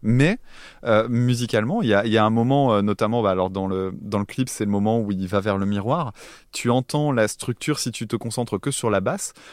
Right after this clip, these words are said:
En fait, c'est un riff de guitare ou de basse, euh, ultra commun dans, euh, le, dans le rock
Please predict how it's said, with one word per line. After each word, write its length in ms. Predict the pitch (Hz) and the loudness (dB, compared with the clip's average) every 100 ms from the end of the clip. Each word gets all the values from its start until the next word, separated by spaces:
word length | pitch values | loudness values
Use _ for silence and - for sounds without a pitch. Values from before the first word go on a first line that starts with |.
| - | -12
En 60 | - | -4
fait, 200 | 214 - | -4 -4
c'est 140 | - | 0
un 160 | 95 90 | 2 2
riff 480 | 82 156 247 - - | 0 -2 -2 -10 -4
de 160 | 98 | -4
guitare 600 | 90 101 120 151 196 110 | -2 -2 0 0 0 -4
ou 60 | 95 | -2
de 120 | 95 | -2
basse, 380 | 92 190 - - - - _ | 0 -2 -4 -14 -18 -20 _
euh, 120 | 98 - _ _ | -8 -8 _ _
ultra 480 | 233 196 - - 139 | 2 2 -4 -4 -4
commun 440 | - 139 120 180 - - 147 | 0 0 2 -2 -6 -20 -14
dans, 480 | 98 110 135 123 | -2 0 2 2
euh, 40 | 92 | 2
le, 260 | 92 87 | 0 -2
dans 160 | 87 90 | -2 -4
le 80 | 87 | -4
rock 320 | 82 101 - | 2 2 0